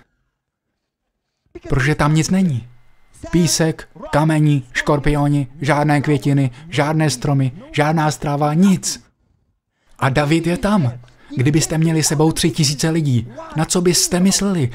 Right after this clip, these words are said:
Za co byste se modlili? „Pane, dej mi vodu, potřebuji každý den nakrmit dva tisíce lidí. Dej mi jídlo,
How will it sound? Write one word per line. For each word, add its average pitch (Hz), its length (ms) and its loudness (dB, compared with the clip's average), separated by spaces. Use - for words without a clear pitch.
Za 165 140 0
co 175 140 0
byste 170 280 0
se 180 160 0
modlili? 180 560 0
„Pane, 175 380 0
dej 143 200 0
mi 160 140 2
vodu, 151 380 0
potřebuji 151 420 0
každý 147 320 0
den 160 160 2
nakrmit 165 360 0
dva 156 120 0
tisíce 180 400 0
lidí. 180 400 2
Dej 170 240 2
mi 165 100 4
jídlo, 190 440 4